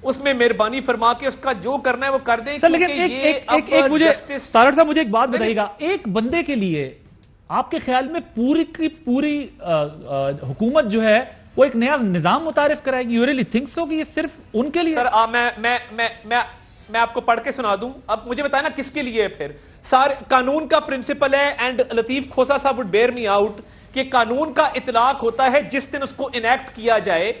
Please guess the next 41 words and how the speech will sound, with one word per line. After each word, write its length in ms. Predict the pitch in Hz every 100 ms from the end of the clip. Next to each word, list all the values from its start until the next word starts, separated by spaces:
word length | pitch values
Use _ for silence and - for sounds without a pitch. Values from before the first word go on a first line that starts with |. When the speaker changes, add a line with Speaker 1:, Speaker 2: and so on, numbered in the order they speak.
| - - -
Speaker 1:
आप 280 | 254 302 302
रेट्रोस्पेक्टिव 840 | 262 262 330 285 - 262 262 -
इफेक्ट 300 | 330 285 285
लगा 300 | 262 220 202
रहे 180 | 226 247
हैं 320 | 202 202 262 - -
कि 100 | 311
नहीं, 220 | 294 349 220
ये 240 | 269 349
एक 280 | 294 330 330
शिक 260 | - 302
जो 140 | 285 302
है, 420 | 233 240 302 - -
ये 140 | 220 339
दो 140 | 302
हज़ार 200 | 302 311
सत्रह 380 | 302 269 277 311
से 120 | 320
इसका 200 | 294 294
इतलाक 360 | 262 240 220 254
होगा, 500 | 233 220 233 320 - - -
तो 60 | 339
ये 140 | 359
कहां 340 | - 302 302
का 160 | 403 466
इंसाफ 440 | 453 - 339 311
है 320 | 285 175 156 - - - -
और 100 | 285
ये 100 | 320
किसके 380 | 370 392 - 403
लिए 280 | 370 349 311
है? 400 | 240 202 - - - 214
मैं 340 | 269 330 330 - - -
चैलेंज 420 | - 277 339 339
करता 320 | 320 254 240
हूं, 180 | 208 165 - - - -
सदाकत 340 | 226 233 240 294
अब्बासी 220 | 262 254
साहब 160 | 285
बैठे 320 | 214 190 262 285
हैं, 320 | 277 -